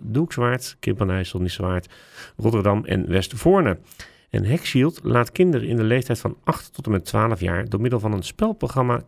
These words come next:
kennis maken met de online wereld. En burgemeester Vroom zegt: "Criminelen werken niet alleen op straat, maar ook online. Cybercriminaliteit wordt hierdoor een steeds groter probleem.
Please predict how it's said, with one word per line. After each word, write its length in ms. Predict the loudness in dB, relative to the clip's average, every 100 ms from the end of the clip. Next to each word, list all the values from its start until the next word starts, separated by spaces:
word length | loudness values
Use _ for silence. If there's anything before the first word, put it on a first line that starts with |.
| -2
kennis 260 | 0 0
maken 380 | 0 -2 -2 -4
met 280 | 0 -2 0
de 140 | -4 0
online 400 | 0 2 0 0
wereld. 400 | -2 -2 -6 -10 -20 -20 -18 -8 0
En 100 | 6
burgemeester 460 | 6 4 0 0
Vroom 240 | 2 4 4
zegt: 320 | 2 0 -6 _
"Criminelen 600 | 0 2 4 4 2 0
werken 380 | 0 0 0 2
niet 200 | 0 0 0
alleen 280 | 2 2
op 80 | 0
straat, 360 | 0 0 0 -2
maar 200 | -2 -4 -4 4
ook 200 | 4 4
online. 340 | 2 2 0 -4 -14 -20 _ _
Cybercriminaliteit 1120 | -6 0 2 0 0 0 2 0 2 0 0
wordt 200 | 0 0
hierdoor 320 | 2 2 0
een 140 | -2 -6
steeds 300 | 2 2 2
groter 280 | 0 0 0
probleem. 320 | 0 0 -2